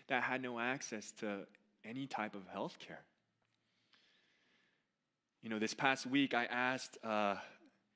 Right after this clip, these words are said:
the missionaries' two daughters, Michelle and Ara, "Why are you pursuing the career path that you're pursuing?"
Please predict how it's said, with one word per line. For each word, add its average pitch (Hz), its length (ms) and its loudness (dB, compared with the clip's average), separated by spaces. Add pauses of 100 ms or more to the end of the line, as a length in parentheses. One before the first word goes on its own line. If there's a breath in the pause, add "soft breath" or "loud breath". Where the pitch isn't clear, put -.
(640 soft breath)
the 117 60 -2
missionaries' 123 880 0 (600)
two 113 180 -4
daughters, 110 640 4
Michelle 113 340 -4
and 107 100 -4
Ara, 107 400 0
"Why 131 480 -2 (760 loud breath)
are 113 100 -2
you 113 140 0
pursuing 117 640 -6
the 110 80 -6
career 104 380 -4
path 90 420 -6
that 90 100 -6
you're 92 120 -10
pursuing?" 87 760 -12